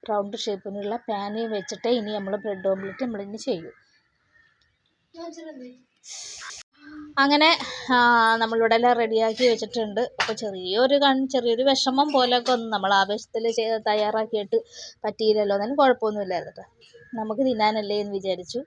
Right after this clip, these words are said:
അങ്ങനെ അതങ്ങോട്ട് മാറ്റി വെച്ചിട്ടുണ്ട്. ഇനി നമുക്ക് അടുത്ത ഓംലെറ്റും കൂടെ ഒന്ന് റെഡിയാക്കി. ഇപ്പുറത്തെ, ആ, അടിഭാഗം നല്ലോണം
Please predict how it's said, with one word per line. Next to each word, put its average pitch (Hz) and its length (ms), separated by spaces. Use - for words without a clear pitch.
അങ്ങനെ 277 260
അതങ്ങോട്ട് 254 440
മാറ്റി 233 580
വെച്ചിട്ടുണ്ട്. 214 520
ഇനി 214 120
നമുക്ക് 214 220
അടുത്ത 208 280
ഓംലെറ്റും 214 380
കൂടെ 208 140
ഒന്ന് 208 180
റെഡിയാക്കി. 202 340
ഇപ്പുറത്തെ, 233 460
ആ, 247 100
അടിഭാഗം 262 440
നല്ലോണം 262 380